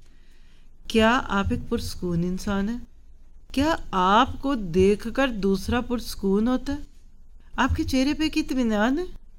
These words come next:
आपकी बात में, आपके कलाम में नरमी है?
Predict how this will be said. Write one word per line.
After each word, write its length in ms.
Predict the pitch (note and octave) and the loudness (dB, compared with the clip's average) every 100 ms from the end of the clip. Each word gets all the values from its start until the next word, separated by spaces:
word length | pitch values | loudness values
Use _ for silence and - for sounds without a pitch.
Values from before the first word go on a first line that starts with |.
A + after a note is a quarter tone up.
| - - - - | -20 -20 -20 0
आपकी 460 | G3+ A3 B3 B3 B3+ | 6 8 6 2 -2
बात 420 | G3+ G3 G3+ G3+ | 2 2 2 0
में, 580 | F#3+ G3 G#3 G#3 G#3+ B3 - - - - - | 0 0 2 0 0 -4 -10 -20 -20 -16 2
आपके 920 | D4+ A3 A#3 A#3 - A3 G#3+ A3 A3 | 8 8 8 4 -2 4 6 6 4
कलाम 460 | - F#3+ F#3 F#3+ | 2 0 2 2
में 160 | G3 A3 | 2 2
नरमी 400 | G#3+ G3 A#3 D#4+ | 2 2 2 2
है? 180 | F4+ | 0